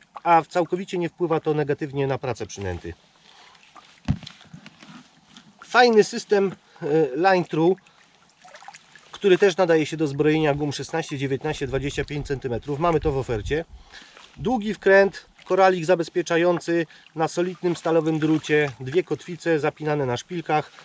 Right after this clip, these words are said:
rozmieszczone idealnie. Takim zestawem możemy łowić na bardzo płytkich łowiskach, a po dociążeniu zejdzie na dowolną głębokość. Także klasyczna główka jigowa wkręcana, e, z bardzo długim wkrętem.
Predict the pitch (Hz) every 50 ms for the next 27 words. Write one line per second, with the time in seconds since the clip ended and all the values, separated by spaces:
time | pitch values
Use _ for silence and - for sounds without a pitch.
0 | - _ _ - 151 170 180 160 175 175 156 - - 190 180 175 170 165 151 156
1 | 147 139 139 135 139 139 151 160 156 _ _ - - - - - - _ _ _
2 | _ _ _ _ - _ _ - - 165 - - 190 180 180 180 - 208 196 185
3 | 185 185 180 165 180 185 180 175 170 170 170 151 165 165 170 175 160 165 160 -
4 | 196 196 - - 156 127 143 143 131 135 120 - - - - 208 - - - _
5 | - - - _ - - 202 202 - 214 196 208 202 - 208 196 180 185 190 185
6 | 185 185 185 185 180 170 - - - - - 139 185 196 180 160 175 170 170 151
7 | 160 151 160 151 143 135 120 127 123 113 104 92 - - 87 - - - - -
8 | - - - - - - - - - - - - - - - - - - - -
9 | - - - - - - - - - - - - - - - - - - - _
10 | - - - - _ _ - 190 190 170 190 196 185 - - 196 196 - - 226
11 | - - 208 202 202 202 190 - - - - 160 143 175 220 - - - 175 156
12 | 147 160 147 156 139 139 131 - - - 170 156 143 - 143 120 110 120 131 160
13 | - - - - - - - - - - - - - - - - 151 160 165 -
14 | - - 139 131 139 - 202 196 180 190 170 170 170 185 175 160 - 170 143 127
15 | 151 160 175 175